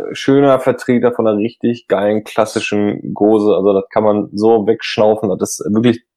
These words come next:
top, das Bier. Ähm, und ich hab von, äh, Schneeeule die Marlene, also auch ein, äh, eine schöne,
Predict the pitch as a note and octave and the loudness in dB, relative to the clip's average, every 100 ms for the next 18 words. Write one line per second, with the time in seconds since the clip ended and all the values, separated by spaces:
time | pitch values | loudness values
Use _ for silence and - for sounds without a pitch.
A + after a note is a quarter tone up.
0 | _ - - - G#2+ - G2+ C3 - - | _ -2 -2 0 -2 0 2 2 -2 -16
1 | - - - - - A2+ A#2 A#2 A#2 B2 | -20 -20 -20 -6 2 4 4 4 2 0
2 | - - C3 C#3 C3+ C3+ - - A#2+ A#2 | -4 0 2 2 2 -2 -2 0 2 2
3 | A#2+ A2 A2 A2 - D3+ D#3 G#2+ A2+ A2+ | 2 2 2 0 2 2 4 4 4 2
4 | A2 A2 G#2 A2 A2 F#2+ - F#2 F#2 G2+ | 2 2 2 0 0 -4 -6 -6 -2 0
5 | G#2 A2+ G#2+ F2+ F#2+ F#2 F2 F2+ F#2+ G2+ | -2 -4 -10 -6 -6 -6 -8 -10 -6 -4
6 | G2+ G2 - - G#2+ G#2+ G#2 D2 D2+ | -2 -4 -6 -4 -2 0 -2 -2 -6